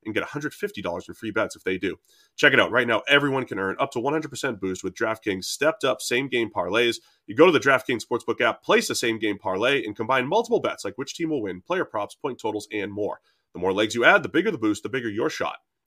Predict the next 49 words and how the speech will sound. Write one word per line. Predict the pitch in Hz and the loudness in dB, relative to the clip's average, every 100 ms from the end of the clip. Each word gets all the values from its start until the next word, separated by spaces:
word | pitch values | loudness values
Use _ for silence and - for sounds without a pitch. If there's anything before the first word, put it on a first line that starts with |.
| _ | _
to | 113 110 110 | -8 -8 -8
win | 95 101 95 - - | -4 -4 -4 -4 4
big. | 131 85 _ _ _ _ | 4 4 _ _ _ _
So | 107 | 0
download | 123 151 156 | 4 6 4
the | 131 | 4
DraftKings | 139 135 139 123 | 2 2 0 -6
Sportsbook | 127 127 131 147 | -4 -4 -2 0
app | 135 | 0
now. | 131 156 | 0 0
Use | 147 - | -2 -4
code | 143 123 | -4 -4
P | - 139 | -2 -2
F | - | -2
F. | 76 - | -8 -4
Place | 113 | -4
a | 113 | -2
five | - 143 | -2 0
dollar | 143 139 | 2 -2
bet | 120 92 | -2 -4
on | 98 104 | -6 -6
any | 143 | -4
N | 160 | -4
F | 151 | -4
L | 151 | -6
team | 143 135 104 | -8 -8 -6
to | |
win | 104 147 | -6 -4
their | 160 | -4
game | 143 175 110 95 _ _ _ - | -2 -2 -2 -6 _ _ _ -4
and | |
get | 120 | -2
a | 107 | -2
hundred | 160 170 - | -4 -8 -8
fifty | - 190 123 | -8 -6 -6
dollars | 98 90 95 | -6 -6 -10
in | |
free | 98 120 | -8 -8
bets | 98 92 - | -8 -10 -10
if | |
they | - 98 | -8 -4
do. | 104 - _ _ - | -6 -8 _ _ -2
Only | 202 165 | 4 4
at | 104 | 4
DraftKings | 101 101 98 95 | -2 -6 -10 -8
Sportsbook | - 110 - 107 | -4 -4 -4 -4
with | 208 214 | -4 -6
the | |
code | - 92 - | -4 -4 -4